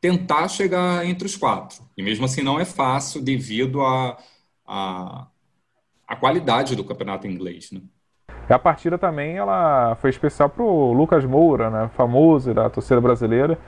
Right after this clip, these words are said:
Speaker 2: Ele atingiu a marca de quinhentos jogos na carreira, uma marca pessoal. Outra marca pessoal, Ariel,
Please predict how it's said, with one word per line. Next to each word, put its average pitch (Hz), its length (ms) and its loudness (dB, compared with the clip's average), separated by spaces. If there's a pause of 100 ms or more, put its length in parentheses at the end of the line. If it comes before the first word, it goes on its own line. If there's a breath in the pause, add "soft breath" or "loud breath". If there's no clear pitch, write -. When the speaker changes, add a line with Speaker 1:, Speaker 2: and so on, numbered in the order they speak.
(480 loud breath)
Speaker 2:
Ele 113 140 4
atingiu 123 280 2
a 127 60 4
marca 131 240 2
de 139 100 -4
quinhentos 147 540 2
jogos 139 240 4
na 139 100 -2
carreira, 156 380 2
uma 208 160 2
marca 147 260 2
pessoal. 170 520 2 (320 soft breath)
Outra 220 300 4
marca 170 280 2
pessoal, 180 600 4
Ariel, 135 340 4